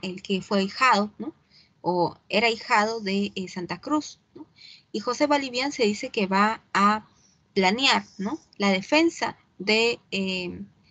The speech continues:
de la independencia boliviana frente al ataque invasor peruano.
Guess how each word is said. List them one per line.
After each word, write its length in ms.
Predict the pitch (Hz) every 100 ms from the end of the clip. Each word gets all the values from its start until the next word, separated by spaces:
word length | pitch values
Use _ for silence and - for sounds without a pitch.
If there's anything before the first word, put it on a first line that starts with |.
| _ _ _ _ _
de 120 | 208
la 60 | 214
independencia 680 | 196 190 180 208 381 359 247
boliviana 600 | 202 190 214 208 208 269
frente 520 | - 254 247 240 262 -
al 160 | 185
ataque 400 | 185 202 214 -
invasor 580 | 226 208 180 - 202 202
peruano. 480 | - 170 135 -